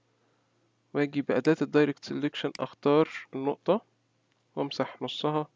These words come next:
او امسح النقطة بس، مجرد ان انا امسحها على طول هتتمسح نص الدايرة. هبدأ ان انا اظبطها واخد الاتنين دول كوبي واعمل لهم click يمين،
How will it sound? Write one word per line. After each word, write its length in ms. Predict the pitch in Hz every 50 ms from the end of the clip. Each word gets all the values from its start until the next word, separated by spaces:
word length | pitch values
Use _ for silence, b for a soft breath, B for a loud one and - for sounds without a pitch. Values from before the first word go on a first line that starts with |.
| _ _ _ _ -
او 120 | 131 143
امسح 220 | 151 - - 147 139
النقطة 340 | 143 131 135 147 143 - 139
بس، 240 | 131 147 143 - -
مجرد 320 | 127 127 135 139 139 135
ان 60 | 131
انا 100 | 135 135
امسحها 440 | 131 - - 147 151 - - - 151 - B B B B B B B B -
على 200 | 135 135 139 143
طول 300 | - - 143 147 143 - _ _ _ _ _
هتتمسح 640 | - - - 131 - - 131 135 - 143 139 - -
نص 260 | 139 131 - - -
الدايرة. 360 | 117 113 - - - - - _ _ _ _ _ - - _ _ _ _ _ _ _ _ _ _ _ _ _ _ _ _ _ _ _ _ _ -
هبدأ 220 | 156 151 156 139
ان 100 | 147 139
انا 220 | 139 139 143 139 - _ _ _ _ _ _ _ _ _ _ -
اظبطها 680 | 127 123 123 - - 139 147 - - - 156 156 165 - _ _ b b b b b b -
واخد 380 | 147 147 151 - - 147 143 143 - -
الاتنين 500 | 131 127 - - - 139 143 147 143 139
دول 260 | - 139 143 139 139 - _ _ _
كوبي 300 | - 143 147 151 160 175 - - - - _ _ _ _ _ _ _ _ _ _ _ _ _ _ _ _ _ _ _ _ _ _ b b b b b b b b b b _ -
واعمل 260 | 143 147 151 147 139
لهم 200 | 147 147 143 143
click 400 | 143 - - - 135 - - -
يمين، 380 | 135 135 139 147 160 165 165